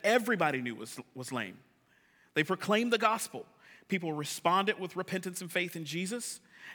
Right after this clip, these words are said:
and they went back after facing opposition from the Jewish leaders. Once they were released, they went back and told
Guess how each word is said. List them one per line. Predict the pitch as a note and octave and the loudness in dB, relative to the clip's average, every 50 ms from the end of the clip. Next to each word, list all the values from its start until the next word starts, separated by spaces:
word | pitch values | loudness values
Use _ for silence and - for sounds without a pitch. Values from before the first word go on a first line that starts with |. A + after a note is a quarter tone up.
| - _ | -2 _
and | F#3 F3 | 2 4
they | E3 E3+ | 4 2
went | D#3 D3+ D#3+ A3 C#4+ - - - | 2 4 4 4 4 4 2 2
back | G#3 G3+ E3+ F3 G3 - - - - | 4 6 6 6 4 2 -4 -6 2
after | - F3+ F3+ - - F#3 | 4 4 6 6 2 -4
facing | E3+ - - G#3+ A#3+ G#3 - A3+ G#3+ F#3 - | -2 2 2 2 2 0 -2 -4 -4 0 2
opposition | G3 F#3+ - G3+ E3 D#3 F#3+ F#3 - - E3+ D3+ | 2 2 2 -2 -2 -2 -2 -2 -2 -6 -8 -6
from | - - F#3 F#3+ F#3 F#3 | -4 -2 -2 -2 -2 -4
the | E3+ E3 | -6 -8
Jewish | D3 - F#3 F#3+ F3+ D#3 D3+ - | -8 -8 -8 -6 -6 -6 -6 -6
leaders. | E3+ F3 F3+ D3 C#3 C3+ C3 - - - - - | -4 -4 -2 -2 -2 -4 -4 -8 -14 -18 -18 -14
Once | - B2+ C#3 E3+ G3+ C4 A#3 - | -12 -4 0 0 0 2 0 0
they | - A3 | -2 0
were | A3 G3+ F#3 | 0 0 0
released, | F3 F3 F3 F#3 F#3 F3 - | 0 2 0 0 -2 -2 -2
they | E3 D3+ | -2 -4
went | C3+ C3 C3+ E3+ G#3+ A3+ - F3 | -4 -4 -2 -4 -4 -4 -4 -2
back | E3+ E3 D#3 D#3 - | 2 2 2 2 2
and | D3 D3 C3+ C3+ | -4 -8 -8 -8
told | - - - A3 G#3+ E3+ C3+ C3+ C3+ C#3+ D3 | -10 -8 -6 -4 -4 -2 -2 -2 -4 -6 -8